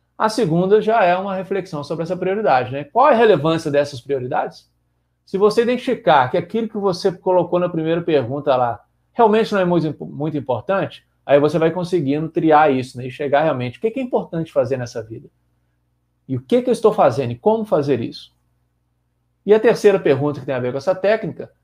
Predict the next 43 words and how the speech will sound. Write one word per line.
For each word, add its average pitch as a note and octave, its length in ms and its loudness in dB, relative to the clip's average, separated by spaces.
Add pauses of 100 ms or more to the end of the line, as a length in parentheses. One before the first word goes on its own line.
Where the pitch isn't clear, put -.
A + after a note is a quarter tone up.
(340)
o F3+ 120 -2
que C#4 200 4
já B3+ 160 6
desequilibrou G#3 720 4
ou G3+ 120 4
desequilibra E3 640 0
seus - 220 -8
projetos C#3+ 520 -2
de A#2+ 120 -10
vida? D3 400 -6 (680)
O E3 120 -10
que B3 100 -2
atrapalhou A3+ 680 4
ou G3+ 60 6
atrapalha D#3 840 0 (1300)
você C3 300 -6
conseguir D#3 640 -6
realizar C#3+ 540 0
essas B2 240 -10
coisas? C#3 440 -6 (300)
É C#3+ 60 -8
bom G#3+ 160 0
colocar A3 280 0
no F3+ 60 -6
papel D#3+ 320 0
o D3+ 60 -8
que D#3+ 80 -6
tá D3+ 180 -2
te - 180 -12
derrubando, C#3+ 500 -2
né? C#3+ 140 -8 (220)
O B2 80 -12
que C#3+ 100 -4
que C#3+ 80 -18
tá C#3+ 140 2
atrapalhando C#3+ 640 0
pra G3 140 -2
eliminar, G#3 580 -4
cons-, D3+ 220 -12
conseguir C3 440 -8
de B2+ 60 -6
alguma C3 260 -4
maneira, D3 480 -2